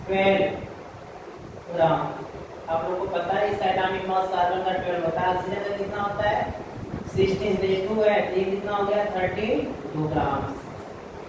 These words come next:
ठीक है, अब ये दोनों आपस में कंबाइन हो रहे हैं तो हमारा सीओ टू बन रहा है, तो सीओ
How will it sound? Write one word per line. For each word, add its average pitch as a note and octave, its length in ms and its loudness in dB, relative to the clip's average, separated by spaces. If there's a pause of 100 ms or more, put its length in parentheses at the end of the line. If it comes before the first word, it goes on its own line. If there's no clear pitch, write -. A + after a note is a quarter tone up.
(400)
ठीक B3 180 2
है, - 100 2 (240)
अब G#3 160 4
ये A#3+ 80 4
दोनों G#3 340 4
आपस A3+ 360 6
में A#3 120 -2
कंबाइन A3 480 0
हो A3+ 80 2
रहे A#3 80 6
हैं A3+ 120 2
तो A3+ 80 0
हमारा G3 380 2
सीओ F#3+ 200 0
टू G3 160 2
बन G3+ 120 2
रहा F#3+ 180 2
है, F3+ 100 4
तो F3 200 -4
सीओ F#3+ 160 -2